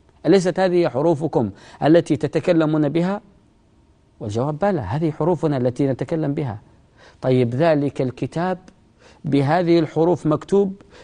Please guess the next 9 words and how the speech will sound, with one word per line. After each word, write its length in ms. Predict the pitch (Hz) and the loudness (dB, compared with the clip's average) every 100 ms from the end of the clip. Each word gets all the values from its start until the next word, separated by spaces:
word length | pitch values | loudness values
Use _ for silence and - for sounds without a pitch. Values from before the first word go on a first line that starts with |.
| - | -8
بهذه 280 | 120 170 180 | -2 0 0
الحروف 340 | 147 180 175 | 0 0 0
منطوق، 640 | 160 160 156 196 196 - - - - | 0 -2 2 0 0 -8 -18 -16 -4
لا 200 | 139 143 | 0 2
ريب 320 | 156 151 147 | 2 2 0
فيه، 340 | - 202 208 165 - _ _ _ - | -2 0 -2 -4 -12 _ _ _ -8
لا 160 | 120 | -4
شك 320 | 117 131 - 113 | -2 -4 -4 -2
فيه 280 | - 151 | 0 0